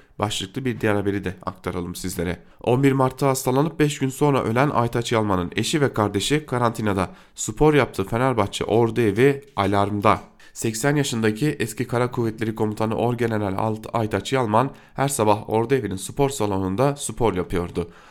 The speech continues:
On bir Mart'ta nefes darlığı şi-, şikayetiyle Ordu Evi'ne doktor çağrıldı. Ağırlaşınca iki gün sonra hastaneye kaldırıldı. On altı Mart'ta da vefat etti. Sultan Abdülhamit Han Hastanesi Yalman'ın koronavirüsten öldüğünü açıkladı.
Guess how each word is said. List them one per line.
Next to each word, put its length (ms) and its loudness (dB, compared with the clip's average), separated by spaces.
On 220 2
bir 80 2
Mart'ta 400 0
nefes 480 -4
darlığı 300 2
şi-, 220 -8
şikayetiyle 720 -2
Ordu 280 4
Evi'ne 340 2
doktor 340 0
çağrıldı. 580 -2
Ağırlaşınca 720 0
iki 180 -2
gün 120 0
sonra 320 -4
hastaneye 500 -2
kaldırıldı. 560 -4
On 120 0
altı 280 -2
Mart'ta 360 -4
da 260 0
vefat 360 -4
etti. 320 -6
Sultan 460 -2
Abdülhamit 580 0
Han 200 0
Hastanesi 760 0
Yalman'ın 380 2
koronavirüsten 720 -2
öldüğünü 340 -2
açıkladı. 500 -4